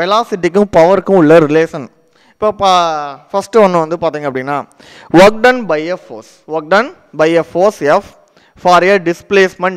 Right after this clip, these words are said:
D R. இப்போ வந்து என்ன ஆகுது, ஒரு ஆப்ஜெக்ட் இருக்கு, ஒரு ஆப்ஜெக்ட் மேல நம்ம என்ன பண்றோம், எப்போ அந்த ஆப்ஜெக்ட் வந்து மூவ் ஆகும், ஒரு ஃபோர்ஸ் அப்ளை பண்றோம். அப்போ ஒரு ஃபோர்ஸ் அப்ளை பண்ணி அந்த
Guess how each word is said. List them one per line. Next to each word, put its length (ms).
D 60
R. 20
இப்போ 180
வந்து 140
என்ன 140
ஆகுது, 220
ஒரு 100
ஆப்ஜெக்ட் 400
இருக்கு, 240
ஒரு 100
ஆப்ஜெக்ட் 380
மேல 240
நம்ம 180
என்ன 100
பண்றோம், 320
எப்போ 200
அந்த 200
ஆப்ஜெக்ட் 360
வந்து 220
மூவ் 220
ஆகும், 340
ஒரு 180
ஃபோர்ஸ் 400
அப்ளை 300
பண்றோம். 260
அப்போ 120
ஒரு 160
ஃபோர்ஸ் 380
அப்ளை 240
பண்ணி 240
அந்த 120